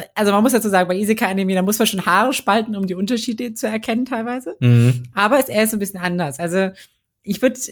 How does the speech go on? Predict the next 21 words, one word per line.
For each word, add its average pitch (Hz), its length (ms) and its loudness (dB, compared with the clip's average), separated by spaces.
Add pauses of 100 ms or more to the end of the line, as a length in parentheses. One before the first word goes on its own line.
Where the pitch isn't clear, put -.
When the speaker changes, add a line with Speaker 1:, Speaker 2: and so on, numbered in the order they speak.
Speaker 1:
tatsächlich, 214 440 -2
Hauptgenre 208 640 2
ist 196 180 -6
nicht 247 200 2
so, 220 100 0
geht 196 320 -8
nicht 220 140 -2
so 220 60 -4
in - 20 0
die 190 80 -4
Shonen-Richtung, 233 760 -2
wie, 208 220 -8
wie 202 60 -8
du 190 120 -10
vorhin 196 260 -2
gesagt 196 180 -4
hast, 208 140 -4
so 196 60 -8
mit 185 120 -6
diesem, 185 300 -4 (580)
ähm, 175 720 -2